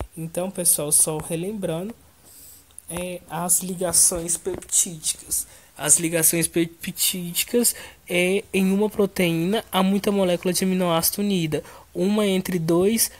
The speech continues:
aminoácidos ocorre por meio de uma ligação e essa ligação é denominada nossa ligação peptídica. Tá ok? E essa ligação acontece entre um grupo amina e um de aminoácido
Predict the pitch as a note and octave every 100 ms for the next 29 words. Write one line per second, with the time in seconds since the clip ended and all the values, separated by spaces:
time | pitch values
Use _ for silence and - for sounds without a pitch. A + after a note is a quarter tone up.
0 | - - F3 F3+ E3+ D#3 E3 G3 F#3+ F#3
1 | F3 F3+ - F#3+ F#3 F3+ - G3 F#3 F#3
2 | F#3 F3+ - D#3+ D#3+ F#3+ F#3+ F#3+ F#3 F3+
3 | E3 - E3+ F#3+ G3+ G3 F3+ D#3+ E3+ F#3
4 | F3+ - G3 G3 F#3 - F3+ F3 F3+ -
5 | - - A3 E3+ E3 - D3+ - - -
6 | - - - - E3 D3 - E3+ G#3+ -
7 | - - D#3+ E3+ F3 F3 E3+ F3 F#3 F3+
8 | F3 E3 E3 E3 F3 F3 F3+ E3+ F#3 E3+
9 | - - - - - F#3 F#3 E3 E3 F#3
10 | B3 C#4+ - - F3+ G3 G3+ G3 F#3+ F#3+
11 | F3+ C#3+ C#3+ F#3 - -